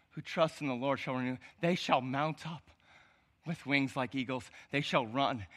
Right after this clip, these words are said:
and not be weary. They shall walk and not be faint. Listen to me. The only thing that's going to get you through is the fact that Jesus said, "I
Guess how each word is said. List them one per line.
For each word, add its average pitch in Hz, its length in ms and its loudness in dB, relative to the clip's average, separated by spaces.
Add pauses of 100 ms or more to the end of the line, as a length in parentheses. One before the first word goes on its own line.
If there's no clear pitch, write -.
(120)
and 139 100 -2
not 123 220 2
be 123 100 -4
weary. 117 320 -2 (220)
They 131 140 2
shall 117 300 0
walk 110 400 -2 (280)
and 104 180 -6
not 120 300 -2 (240)
be 113 260 -6 (140)
faint. 120 240 -4
Listen 120 240 -12
to 131 80 -8
me. 113 260 -6 (560)
The 131 240 -8
only 135 340 0
thing 120 300 -6
that's 113 160 -8
going 123 360 -4
to 123 60 -4
get 113 320 -8
you 127 60 -8
through 113 400 -10 (240)
is 117 140 -8
the 110 100 -6
fact 110 380 -2
that 104 160 -6
Jesus 120 580 -8 (180)
said, 110 520 -4 (280)
"I 110 440 0